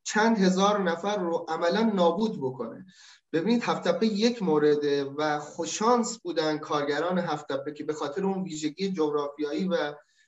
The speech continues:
در واقع عشیره‌ای که دارن، اون ساختار فرهنگی که دارن، پشت هم بودن و هنوز هم هستن، مقاومت می‌کنن. ما تعداد زیادی از این شرکت‌ها توی ایران داریم که یا توی کلان شهرها بودن و کارگرها اینقدر به هم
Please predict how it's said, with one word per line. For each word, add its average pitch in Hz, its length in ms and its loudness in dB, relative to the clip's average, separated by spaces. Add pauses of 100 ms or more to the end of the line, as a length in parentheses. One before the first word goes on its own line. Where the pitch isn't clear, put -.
(240)
در 151 320 0
واقع 160 340 -2
عشیره‌ای 156 680 -2
که 175 140 -4
دارن، 156 760 0 (840)
اون 185 120 -4
ساختار 185 540 0
فرهنگی 151 640 -4
که 156 120 -10
دارن، 170 320 -2
پشت - 380 -4
هم 190 320 2
بودن 175 500 0
و 165 40 -2
هنوز 175 360 -4
هم 180 140 2
هستن، 180 480 -2
مقاومت 151 680 -2
می‌کنن. - 240 -16 (240)
ما 180 80 -2
تعداد 180 420 -2
زیادی 180 500 0
از 151 140 0
این 151 100 -4
شرکت‌ها 143 520 -6
توی 147 180 -6
ایران 147 300 -6
داریم 143 300 -4
که 135 380 -8 (380)
یا 165 120 6
توی 185 200 -4
کلان 151 340 -2
شهرها 143 480 -2
بودن 160 260 -4
و 151 140 -4
کارگرها 139 640 -6
اینقدر 160 440 -4
به 143 140 -8
هم 160 300 -6